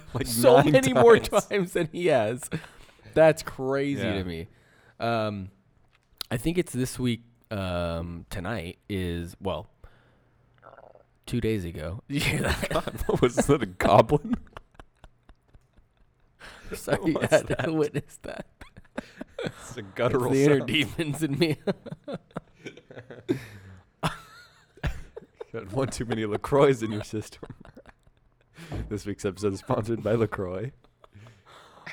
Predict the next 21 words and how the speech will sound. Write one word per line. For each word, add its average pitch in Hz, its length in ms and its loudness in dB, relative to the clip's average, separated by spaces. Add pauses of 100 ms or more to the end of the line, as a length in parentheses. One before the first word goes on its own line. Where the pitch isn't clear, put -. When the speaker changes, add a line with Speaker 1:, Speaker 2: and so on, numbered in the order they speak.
Speaker 2:
Um, 127 640 -4 (600)
I 120 60 -6
think 127 180 0
it's 131 160 -4
the 123 160 0
old 113 180 2
boy 110 280 2
from, 98 360 -6
uh, 90 440 -6 (180)
from 107 180 -8
the 104 140 -4
old 95 240 -6
Game 104 240 -6
of 95 80 -8
Thrones 95 560 -6 (460)
this 107 180 -8
Speaker 1:
Oh, 98 80 -8
yeah, 90 60 -6
Speaker 2:
weekend. 87 280 -6
Speaker 1:
yeah. 85 60 -8
Speaker 2:
Let - 160 -12